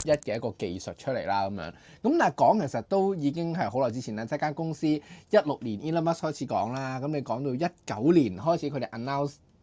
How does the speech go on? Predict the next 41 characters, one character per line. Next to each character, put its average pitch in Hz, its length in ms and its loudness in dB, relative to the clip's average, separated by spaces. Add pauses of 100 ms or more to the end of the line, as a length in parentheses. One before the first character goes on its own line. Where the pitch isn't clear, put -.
(220)
個 123 220 -6
技 107 220 -2
術 110 180 -6
出 170 120 -4
嚟 113 120 -2
噉 120 80 -6
樣 123 140 -2
啦。 120 160 -4
噉 202 160 0
但 180 140 2
係 - 40 -6 (280)
到 254 120 2
而 151 400 -2
家 247 160 0
咧 277 140 0 (240)
都 294 160 0
仲 113 460 -4
未 107 220 0
好 147 120 -2
似 170 140 -4 (580)
好 - 160 -6
未 143 220 0
來 101 100 2
嘅 101 140 -2
事， 113 200 -4
好 139 80 2
似 139 160 -2 (140)
成 117 140 -12
為 87 80 -8
一 127 40 -4
個 131 60 -2
concept 131 580 -2
嘅 95 100 -10
事 - 180 -12
啦。 98 240 -2
不 294 80 2 (100)
過 208 160 4
咧， 254 140 2 (240)
原 123 340 0
來 120 180 2
咧 214 100 2